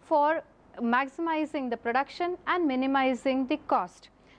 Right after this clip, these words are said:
The next point, inventory control, is a highly crucial and strategic decision for each and every unit,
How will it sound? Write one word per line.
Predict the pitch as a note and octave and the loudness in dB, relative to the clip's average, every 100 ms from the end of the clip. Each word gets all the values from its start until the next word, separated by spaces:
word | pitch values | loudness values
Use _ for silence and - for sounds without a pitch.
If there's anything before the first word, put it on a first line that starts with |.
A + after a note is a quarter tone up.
| _ - G#3+ | _ -10 -6
The | G#3+ | -2
next | G#3+ C4 D#4+ - | 0 0 -4 -4
point, | E4 D#4+ F#4 F#4 - | 0 2 2 -2 -8
inventory | B3 A#3 A#3 A3+ C4 A#3+ | 0 2 2 0 -2 -2
control, | C#4+ C4+ - D4+ B3 B3+ D#4 - - - - | 0 -2 0 2 4 2 -2 -14 -20 -20 -2
is | C4+ B3+ - A3+ A3 | 0 0 -10 -8 -2
a | A3+ | -2
highly | A3 C4+ D#4+ F4+ G4 - | 0 -2 -2 -2 -6 -4
crucial | E4 D#4+ - E4+ E4 | -2 -2 -2 -4 0
and | E4 D#4 | -2 -2
strategic | D#4 C4+ C#4+ C#4 C4 | 0 0 -2 -6 -6
decision | B3+ B3+ C#4+ C4 C4 C4 C4 | -6 -4 -2 -2 0 -2 -2
for | C#4 C4 C4 | 0 0 -2
each | C#4 D4 D#4 E4+ | -2 0 0 0
and | D#4+ | 2
every | C#4+ B3+ D#4 | 2 2 2
unit, | C#4+ D4+ G#3 | 4 2 0